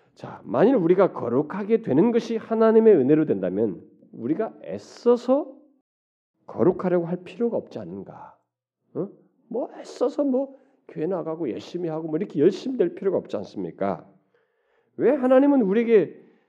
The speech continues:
"내가 거룩하니 너희도 거룩하라, 뭐 거룩함을 이루라, 거룩함을 좇으라"고 굳이 말씀하십니까? 은혜로 한다면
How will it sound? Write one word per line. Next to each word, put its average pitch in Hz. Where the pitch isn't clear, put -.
"내가 233
거룩하니 202
너희도 165
거룩하라, 123
뭐 117
거룩함을 143
이루라, 120
거룩함을 151
좇으라"고 139
굳이 165
말씀하십니까? 98
은혜로 233
한다면 226